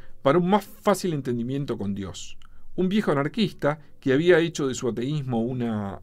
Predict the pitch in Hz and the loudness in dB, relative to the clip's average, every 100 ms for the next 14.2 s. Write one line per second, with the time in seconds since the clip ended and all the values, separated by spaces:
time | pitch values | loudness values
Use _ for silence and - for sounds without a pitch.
0 | - 104 110 113 127 214 156 185 - - | -8 -2 0 0 4 4 4 0 -8 -18
1 | - - - 143 139 143 139 156 156 185 | -20 -16 -2 2 2 2 -2 -2 4 4
2 | 127 - 110 123 131 175 - 143 156 - | 4 -2 -6 -4 2 2 2 -4 -4 -18
3 | - 135 143 139 208 190 156 135 123 185 | 0 2 2 2 2 2 2 -2 2 2
4 | 180 - 117 117 117 123 104 98 98 92 | 2 -2 -4 -2 -2 0 -2 -4 -6 -8
5 | 92 90 - - - - - - - - | -8 -10 -12 -16 -18 -20 -18 -16 -16 -16
6 | - - 123 180 190 170 156 170 - 214 | -14 -2 2 2 2 0 0 -4 2 2
7 | 196 196 - 113 139 147 131 123 127 175 | 2 -4 -4 -2 -2 -2 0 0 0 2
8 | 170 160 - - - - - - - 120 | 2 0 -10 -16 -18 -16 -18 -20 -6 0
9 | 113 107 104 101 - 104 139 156 127 98 | 0 0 -2 -2 -4 -4 2 4 4 0
10 | - - 175 135 107 107 104 104 123 143 | -6 4 4 4 -2 -4 -2 -2 -2 -2
11 | 123 123 147 143 107 92 - 104 92 120 | -2 0 4 4 2 -4 -6 -6 -4 -6
12 | 117 123 151 160 180 156 - - - 127 | -4 -4 -4 2 2 0 -6 -18 -2 -2
13 | 127 147 165 185 127 101 - 127 170 143 | 0 -2 0 0 0 -2 -2 2 4 4
14 | 123 | 2